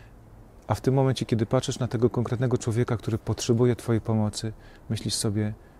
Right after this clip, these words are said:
„Nie, nie, zapomnij o sobie. Jesteś potrzebny tu i teraz temu człowiekowi”. Być może jesteś ostatnią deską ratunku. Być może jak odmówisz pomocy temu człowiekowi,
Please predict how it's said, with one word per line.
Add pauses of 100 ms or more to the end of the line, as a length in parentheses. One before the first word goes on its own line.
(100)
„Nie,
nie,
zapomnij
o
sobie. (380)
Jesteś
potrzebny (100)
tu
i
teraz
temu
człowiekowi”. (300)
Być
może
jesteś
ostatnią
deską
ratunku. (360)
Być
może
jak
odmówisz
pomocy
temu
człowiekowi,